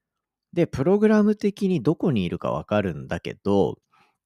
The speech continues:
実際どこにいるんだろうっていうのをどうやって把握するかと。うんと、簡単に言うと、そうだな、僕たちがじゃあ街を歩いてて、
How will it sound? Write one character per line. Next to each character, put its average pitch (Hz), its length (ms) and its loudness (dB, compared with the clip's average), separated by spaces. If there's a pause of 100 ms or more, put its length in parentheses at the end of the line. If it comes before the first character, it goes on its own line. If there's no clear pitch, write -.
(840)
実 117 440 -4
際 403 180 4
ど 370 120 6
こ - 140 4
に 196 100 4
い 185 60 2
る 180 160 -2
ん 175 40 -8
だ - 100 -6
ろ - 160 -10
う - 20 -14
っ - 160 -20
て 95 80 -2
い 87 40 0
う 82 60 -4
の - 140 -12
を 101 320 -4
ど 123 160 2
う 180 40 8
や 135 60 6
っ - 40 2
て - 60 -20
把 78 300 -8
握 - 120 -14
す - 120 -8
る - 120 -12
か - 100 -12
と。 - 180 -20 (1400)
う 127 60 -2
ん 117 220 0
と、 104 340 -6 (140)
簡 208 220 -4
単 220 240 -4
に 214 60 -2
言 214 100 0
う 202 40 -2
と、 175 380 0
そ 113 200 -4
う - 20 -2
だ 87 100 -6
な、 87 240 -8 (220)
僕 123 160 -8
た 220 120 2
ち - 140 -8
が 101 120 -4
じ 98 120 -6
ゃ 85 60 -4
あ 80 40 -8
街 202 360 -6
を 113 120 2
歩 85 160 -4
い 87 80 -4
て - 140 -16
て、 80 480 -6